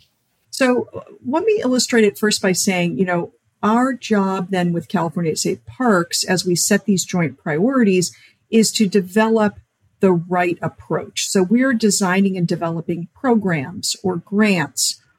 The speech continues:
or a community engagement strategy. And I thought what I could do is just share a little bit about the partners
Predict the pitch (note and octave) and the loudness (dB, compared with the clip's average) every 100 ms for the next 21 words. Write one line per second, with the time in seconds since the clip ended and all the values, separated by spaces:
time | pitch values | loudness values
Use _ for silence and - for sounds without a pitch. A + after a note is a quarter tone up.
0 | _ - G3 F3+ G3+ G#3+ G#3 G#3 G3+ F#3 | _ -2 -2 2 2 2 0 0 0 0
1 | G3 G#3+ A3+ G#3 F3+ - - E3 D3+ - | 0 2 2 0 0 0 0 0 0 -2
2 | - - A#2+ - G#3 G#3 G#3+ G#3+ A3 F#3+ | -6 -8 -10 -4 0 0 0 0 -2 0
3 | A#3 D#4+ A4 F#4+ C#4 A#3 F3 A3+ A#3+ G3+ | 0 4 4 4 2 0 2 2 4 4
4 | F#3+ - A3 G#3 - G#3+ G3 G3 G3+ G3 | 2 0 0 0 2 2 2 2 0 0
5 | F#3 F3 E3+ E3+ - E3+ - - - _ | 0 0 -2 -4 -8 -12 -12 -20 -20 _
6 | D#4+ F4+ - A3+ G3 F#3 F3+ - - | -4 -2 0 2 4 2 0 -2 -6